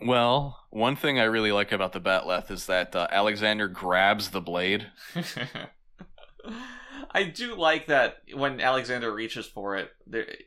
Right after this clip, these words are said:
Speaker 2: Worf has none of this, like, "No, that's a weapon, don't touch it." Um,
Speaker 1: Right.
Speaker 2: it's straight up, "Yeah, you can play with my fucking sword. You're a warrior."
Speaker 1: <laughs>
Speaker 2: Um, uh, which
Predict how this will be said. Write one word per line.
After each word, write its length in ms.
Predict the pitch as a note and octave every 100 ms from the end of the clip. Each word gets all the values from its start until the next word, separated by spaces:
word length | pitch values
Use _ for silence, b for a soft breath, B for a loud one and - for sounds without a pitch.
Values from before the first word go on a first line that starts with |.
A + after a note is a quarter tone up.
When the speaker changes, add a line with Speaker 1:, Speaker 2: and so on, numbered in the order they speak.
| - _
Speaker 2:
Worf 340 | A#2+ B2 B2+
has 200 | C3 A#2+ A2+
none 260 | G#2+ A2
of 140 | G#2+ F#2
this, 200 | G2+ -
like, 140 | B2
"No, 260 | G3+ F3+ E3+
that's 180 | D#3+ E3+
a 40 |
weapon, 360 | D#3 E3 D#3 D3
don't 180 | D#3+
touch 220 | D3+ D3+ D3
it." 160 | A2+ - b b b b b
Um, 200 | A#2 A2
Speaker 1:
Right. 200 | G2 F2 - - -
Speaker 2:
it's 360 | G2+ G2 F#2+
straight 220 | - A#2+ A2
up, 100 | A2+
"Yeah, 200 | E3 F#3
you 100 | A#2+
can 120 | D#3
play 260 | - - G2+
with 80 | G2
my 80 | G2
fucking 360 | - F#2+ F#2
sword. 420 | F2+ G#2 G#2 A#2+ C3+ C3+ B2+ -
You're 300 | B2+ B2+ G#2+
a 40 |
warrior." 520 | D3+ D3+ A#2+ A#2+ F#2+ B
Speaker 1:
<laughs> 60 | B B B B _ _
Speaker 2:
Um, 420 | - G2+ G2+ - - _ _ _ _ _ - - - - - - -
uh, 320 | G#2 F#2 F#2
which 460 | - G2 - -